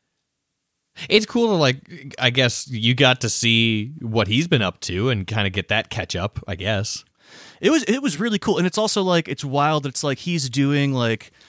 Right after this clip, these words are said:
Speaker 2: the exact kind of thing that I wanna be doing, but he's just, like, way, way better at it and, like, knows all the people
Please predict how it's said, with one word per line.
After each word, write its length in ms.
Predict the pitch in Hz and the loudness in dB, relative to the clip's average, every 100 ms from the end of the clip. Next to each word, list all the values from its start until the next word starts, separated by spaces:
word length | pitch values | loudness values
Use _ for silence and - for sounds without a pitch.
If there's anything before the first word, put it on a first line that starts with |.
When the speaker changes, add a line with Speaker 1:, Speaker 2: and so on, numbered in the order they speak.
| _ | _
Speaker 2:
the 80 | - | -8
exact 340 | 120 127 139 - | -4 0 0 0
kind 160 | 143 | -2
of 80 | 139 | -2
thing 220 | 139 131 | 0 0
that 120 | 117 | 0
I 120 | 110 120 | 0 0
wanna 260 | 127 131 | 0 -2
be 140 | 127 127 | -4 -6
doing, 400 | 131 135 131 120 | -2 -2 -2 -4
but 100 | 113 | -4
he's 160 | 120 | -6
just, 200 | 117 - | -4 -4
like, 320 | 127 113 - _ _ _ _ _ _ | 0 0 -2 _ _ _ _ _ _
way, 400 | - 104 123 127 | -8 0 2 2
way 240 | 120 123 117 | 2 0 0
better 380 | 120 117 127 | 2 2 2
at 120 | 127 131 | 2 2
it 200 | 131 _ - | 0 _ -4
and, 140 | 113 | 0
like, 340 | 110 110 - _ | 2 0 -4 _
knows 380 | 110 117 123 123 | 0 4 6 4
all 100 | 120 | 2
the 80 | 120 | 2
people 600 | - 131 143 131 131 | 0 0 2 2 0